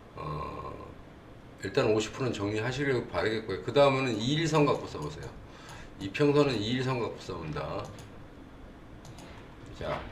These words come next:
디비 하이텍 말씀드렸습니다. 자, 이아이디. 어, 이아이디, 예. 잡주죠.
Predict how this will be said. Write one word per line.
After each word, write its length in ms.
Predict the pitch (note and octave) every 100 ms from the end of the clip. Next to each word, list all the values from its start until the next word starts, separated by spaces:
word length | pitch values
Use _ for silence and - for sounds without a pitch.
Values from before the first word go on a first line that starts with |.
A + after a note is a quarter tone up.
| - -
디비 340 | A2+ B2 C#3+
하이텍 400 | C3 B2+ B2+ B2
말씀드렸습니다. 880 | F#2+ G2 A#2+ G#2+ G#2+ - F#2+ F2 G#2+ - - - - - - - - - -
자, 160 | - B2+
이아이디. 640 | A#2+ E3+ G3+ F#3 C#3 A2+ G2 - - - - - - - - - - - -
어, 360 | F2 F2 E2 D2 - - -
이아이디, 800 | G2+ G#2+ G2+ E2+ F2 F#2+ A#2+ -
예. 400 | F2 D#2+ D#2 D2+ D2+ - - - - - - - - - -
잡주죠. 600 | - - - A2+ A#2+ C3